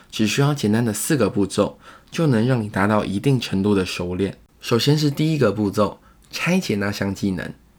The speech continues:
什么是拆解呢？以弹吉他举例吧，要弹好吉他，得学会许多事情，例如调音、换弦、指法、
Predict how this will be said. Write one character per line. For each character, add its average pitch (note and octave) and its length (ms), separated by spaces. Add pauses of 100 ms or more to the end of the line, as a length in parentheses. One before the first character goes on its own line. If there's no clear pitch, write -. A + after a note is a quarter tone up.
(340)
什 - 180
么 A2 80
是 D3 160
拆 D#3 260
解 A2+ 180
呢？ A2 300 (340)
以 A2+ 160
弹 B2 220
吉 C#3 160
他 C#3+ 180
举 A2+ 180
例 G#2 160
吧， - 240 (440)
要 F3 140
弹 A#2+ 220
好 A2 140
吉 G2 220
他， F#2+ 400 (260)
得 A2+ 140
学 G#2+ 200
会 B2 180
许 F#2 220
多 G2+ 160
事 A2 220
情， F#2 320 (380)
例 A2 120
如 G2 180
调 G#2+ 320
音、 C#3 200 (260)
换 E3+ 280
弦、 G#2 460 (260)
指 A#2+ 260
法、 A#2+ 340